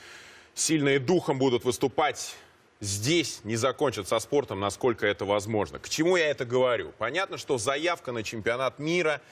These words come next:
подразумевает участие сильнейших спортсменов. И так получается, что по итогам европейского турнира мы видели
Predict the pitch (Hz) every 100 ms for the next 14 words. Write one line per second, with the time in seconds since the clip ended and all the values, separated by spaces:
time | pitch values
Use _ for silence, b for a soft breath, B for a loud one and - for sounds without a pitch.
0 | B B B 147 143 139 117 139 139 170
1 | 160 127 143 143 - 120 117 110 110 104
2 | - 101 - 98 80 65 101 123 - 135
3 | - 160 - - 120 127 117 127 107 107
4 | 113 135 143 - 123 135 147 151 156 B
5 | B B B 127 156 - 123 139 135 143
6 | 147